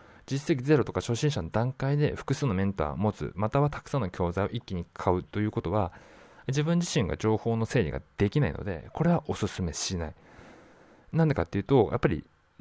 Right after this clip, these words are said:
実績ゼロとか初心者の時ほど、情報の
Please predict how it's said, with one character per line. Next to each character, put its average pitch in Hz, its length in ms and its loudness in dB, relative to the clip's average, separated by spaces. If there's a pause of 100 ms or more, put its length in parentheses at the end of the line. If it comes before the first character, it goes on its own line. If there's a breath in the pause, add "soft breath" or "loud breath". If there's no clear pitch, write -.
実 - 540 -4
績 240 100 -2
ゼ 240 180 0
ロ 117 100 4
と 82 140 -2
か 101 420 4
初 101 140 -4
心 170 260 2
者 92 120 0
の 85 100 -4
時 - 280 -2
ほ 85 220 0
ど、 87 380 4 (880 soft breath)
情 208 320 10
報 214 360 8
の 214 300 6